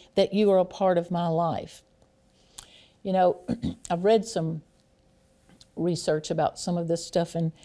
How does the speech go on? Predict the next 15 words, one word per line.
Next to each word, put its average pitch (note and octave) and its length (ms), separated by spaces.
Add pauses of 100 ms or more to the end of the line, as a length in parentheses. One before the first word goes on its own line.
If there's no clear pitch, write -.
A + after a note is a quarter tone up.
(140)
one G#3+ 160
of G3+ 120
the G3+ 80
things F#3 140
that F3 120
I E3+ 40
read E3+ 540
is E3+ 200
that - 260 (1160)
some A3+ 260
people A3 360
have F3 240
lined F3 540
up G3+ 320
prisoners G3+ 840